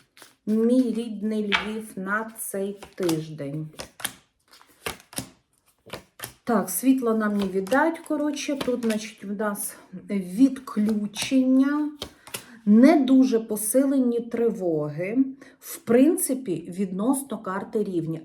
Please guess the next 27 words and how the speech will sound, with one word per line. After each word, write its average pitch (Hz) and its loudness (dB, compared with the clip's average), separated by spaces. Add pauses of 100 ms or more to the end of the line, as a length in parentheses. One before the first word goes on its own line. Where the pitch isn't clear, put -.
Але 202 -2
так, 320 -4
як 214 -6 (140)
і 226 -4
у 226 -6
попередньому 185 -4
місті, 175 -12
у 202 -8
Хмельницькому, 170 -2 (160)
я 214 0
бачу, 214 -6
що - -2
Львів 226 -2 (120)
через 208 0
тиждень 202 -2 (180)
буде 214 0
важче, 165 -4
аніж 196 -4
цей. 135 -8 (680)
Будемо 214 0
дивитися, 240 -4
як, 196 -10 (120)
е, 180 -6
я 202 -2
попадаю 202 -8 (400)
у 214 -6
прогнози 214 -4